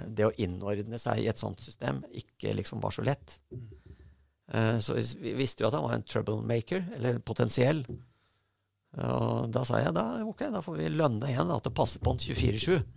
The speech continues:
Speaker 2: Mm.
Speaker 1: Altså, jeg har sett, nå hadde jeg, da hadde jeg sett Zlatan to ganger, og Sture Fladmark hadde sett den to ganger, og vi hadde sett det samme.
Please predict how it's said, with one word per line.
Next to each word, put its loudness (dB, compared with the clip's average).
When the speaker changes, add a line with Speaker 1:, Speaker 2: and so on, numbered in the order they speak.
Speaker 2:
Mm. -12
Speaker 1:
Altså, 6
jeg 6
har 2
sett, 2
nå 0
hadde 2
jeg, -4
da 2
hadde 2
jeg -2
sett -6
Zlatan 0
to -4
ganger, 0
og -2
Sture 0
Fladmark -2
hadde -2
sett -2
den -12
to -14
ganger, 0
og -2
vi 0
hadde 0
sett -2
det -8
samme. -4